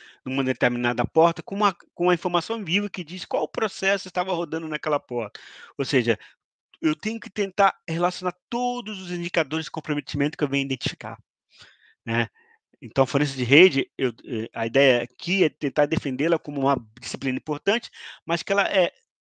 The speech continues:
passa a ter mais valor quando a informação que você consegue co-, extrair e interpretar da forense de rede, você consegue correlacionar com as outras áreas forenses. Tá? É,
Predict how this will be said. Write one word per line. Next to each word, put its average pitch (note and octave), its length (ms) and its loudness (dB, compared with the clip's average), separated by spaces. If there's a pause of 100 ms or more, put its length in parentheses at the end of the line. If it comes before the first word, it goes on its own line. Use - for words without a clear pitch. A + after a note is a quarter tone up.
(140)
passa F#3 220 4
a - 20 -2
ter - 120 -2
mais F#3+ 220 4
valor F#3 240 4
quando F3 260 -6
a D#3 120 -2
informação D3+ 420 -4
que - 100 -20
você F#3+ 160 -12
consegue D#3+ 300 -2
co-, - 100 -20 (480)
extrair B2+ 560 2 (840)
e A#2+ 180 -4
interpretar A#2+ 540 -2
da A2+ 100 -6
forense B2 320 -8
de A2+ 60 -8
rede, B2+ 240 -6
você C#3 160 -12
consegue C3+ 360 -4
correlacionar D3 840 0 (540)
com D3+ 140 0
as B2+ 100 0
outras C3+ 280 -2
áreas A#2+ 240 -2
forenses. G2+ 540 -12 (2250)
Tá? G2+ 320 -14 (400)
É, A2+ 600 -2